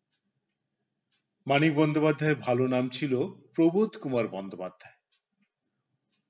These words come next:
মনে রাখবে, এটা কিন্তু আসে, প্রবোধ কুমার বন্দ্যোপাধ্যায় তার ভালো নাম, ডাকনাম ছিল মানিক। সাহিত্য জগতে তিনি এই মানিক ডাকনামে পরিচিত ছিলেন সবচেয়ে বেশি।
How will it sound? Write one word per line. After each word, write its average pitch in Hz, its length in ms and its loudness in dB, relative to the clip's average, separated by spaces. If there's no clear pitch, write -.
মনে 143 200 2
রাখবে, 156 300 4
এটা 139 140 -4
কিন্তু 123 240 -4
আসে, 113 280 -2
প্রবোধ 156 380 2
কুমার 143 280 0
বন্দ্যোপাধ্যায় 123 720 0
তার 120 180 -6
ভালো 110 320 -4
নাম, 120 180 -4
ডাকনাম 147 520 0
ছিল 131 240 -6
মানিক। 113 400 -8
সাহিত্য 151 540 -2
জগতে 131 400 -2
তিনি 156 260 -2
এই 151 300 -2
মানিক 127 460 -2
ডাকনামে 123 580 -4
পরিচিত 120 380 -4
ছিলেন 120 360 -8
সবচেয়ে - 460 -8
বেশি। - 260 -14